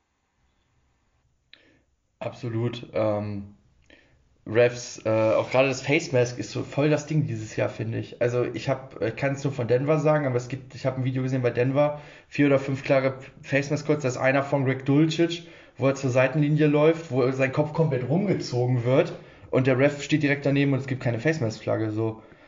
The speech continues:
Also, weiß ich nicht. Ganz, ganz weird.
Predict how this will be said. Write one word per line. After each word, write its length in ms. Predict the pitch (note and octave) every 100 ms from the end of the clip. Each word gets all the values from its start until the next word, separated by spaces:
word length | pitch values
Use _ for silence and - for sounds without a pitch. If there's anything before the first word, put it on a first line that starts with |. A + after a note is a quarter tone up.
| -
Also, 500 | - G#2+ A#2+ A#2+ A2+ - -
weiß 260 | - A#2+ B2
ich 100 | A#2
nicht. 280 | A#2 A2+ - _ -
Ganz, 320 | B2 B2 -
ganz 240 | A#2+ -
weird. 240 | A#2 A2